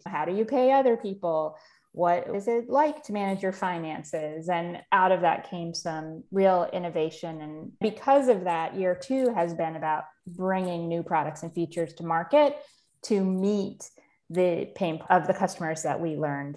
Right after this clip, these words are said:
then. And so year two is much more around the capabilities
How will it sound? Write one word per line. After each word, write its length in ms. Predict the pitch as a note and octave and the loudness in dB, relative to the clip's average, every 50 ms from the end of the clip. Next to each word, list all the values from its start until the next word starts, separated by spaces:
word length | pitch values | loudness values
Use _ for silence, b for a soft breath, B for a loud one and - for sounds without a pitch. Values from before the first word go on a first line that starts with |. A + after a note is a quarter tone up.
| - | -8
then. 400 | - - - - - C3 - - - _ | -8 -8 -8 -8 -10 -12 -12 -14 -10 _
And 220 | - E3+ E3 E3+ | -6 -6 -4 -6
so 480 | E3+ - - F3 E3+ E3+ E3 E3 E3+ E3 - F3+ | -2 0 2 4 4 4 4 4 2 0 2 4
year 180 | F#3+ G#3 G3+ | 6 6 6
two 240 | G3+ G3+ - A3+ G#3+ | 6 4 4 4 4
is 160 | G3 F#3+ G3 | 4 2 0
much 460 | F#3 F3+ F3+ F3+ F#3 F#3+ - - - | -2 2 2 2 2 2 -2 -8 -10
more 340 | F#3+ F#3 F3+ F3 F3 E3+ D#3+ | -6 -4 -2 -2 0 0 -2
around 460 | D3+ D3+ D3+ E3+ E3+ E3 E3+ E3 E3 | -2 -4 -4 -4 -4 -4 -4 -4 -4
the 100 | E3+ E3 | -6 -6
capabilities 960 | E3 - - F3 E3 E3+ D#3 D3 E3 D3+ D3 D3 C#3+ D3 C#3+ C#3+ C#3+ D3 - | -6 -6 -6 -6 -4 -6 -4 -2 -2 0 0 -2 -2 -4 -6 -6 -6 -8 -8